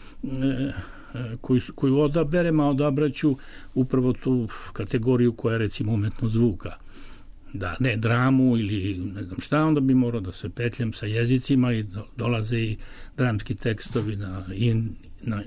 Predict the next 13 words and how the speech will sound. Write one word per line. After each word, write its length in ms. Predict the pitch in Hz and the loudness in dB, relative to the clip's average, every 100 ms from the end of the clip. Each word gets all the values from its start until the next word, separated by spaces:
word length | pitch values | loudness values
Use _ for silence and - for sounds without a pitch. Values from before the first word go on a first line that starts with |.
| - | -4
na 220 | 110 104 | -2 -4
svanhiliju 840 | - 104 98 - 143 151 147 147 | -4 -4 -4 0 2 4 4 6
ili 260 | 135 120 113 | 6 4 0
na, 180 | 104 107 | -4 -4
ne 200 | 110 110 | -2 -4
znam, 240 | 107 101 - - - - - | -4 -8 -8 -10 -14 -18 -4
kineskom 720 | 135 131 143 131 - 110 98 | 2 4 4 0 -4 -10 -8
i 40 | |
vijetnamskom 880 | 98 127 131 123 120 123 - - 104 98 - - - - - - | 0 2 2 0 -2 -2 -4 -8 -10 -10 -14 -18 -16 -16 -16 -8
i 100 | - | -8
tako 320 | 101 - - | -6 -8 -8
dalje, 360 | 92 113 120 123 | -6 -2 0 0
jezic-, 460 | 120 104 98 - | 0 -4 -8 -12